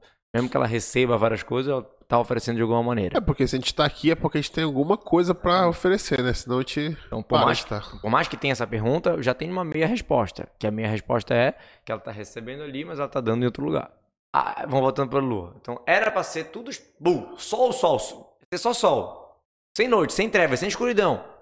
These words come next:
Speaker 1: Mas aí não, não faz sentido. A lua reclamou, Deus, não faz sentido. Aí fala, ah, é? Tá bom, então diminuiu a lua, ou seja, condensou a revelação.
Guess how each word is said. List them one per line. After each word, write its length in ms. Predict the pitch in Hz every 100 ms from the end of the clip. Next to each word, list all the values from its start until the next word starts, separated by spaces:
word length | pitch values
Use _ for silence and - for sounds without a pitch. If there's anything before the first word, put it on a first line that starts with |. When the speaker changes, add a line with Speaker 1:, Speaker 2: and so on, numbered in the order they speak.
| _ _ _ _ _ _ _ _ -
Speaker 1:
Mas 100 | 101
aí 240 | 101 120 185
não, 260 | 165 90 90
não 60 |
faz 160 | - 110
sentido. 420 | 160 - 160 95
A 60 | 95
lua 280 | 101 123 -
reclamou, 540 | 110 131 170 190 170
Deus, 320 | 127 160 117 -
não 320 | _ _ _
faz 120 | 123
sentido. 280 | 180 - 123 _ - _ -
Aí 60 |
fala, 140 | 104 -
ah, 140 | 165 165
é? 500 | 202 285 - - -
Tá 120 | 143
bom, 180 | 135 101
então 120 | - 107
diminuiu 420 | 101 139 156 170
a 20 |
lua, 80 | 139
ou 60 | 113
seja, 260 | 110 92 - _ _ _ _ -
condensou 560 | 151 160 151 - 147
a 60 | 180
revelação. 680 | 160 143 156 143 127 104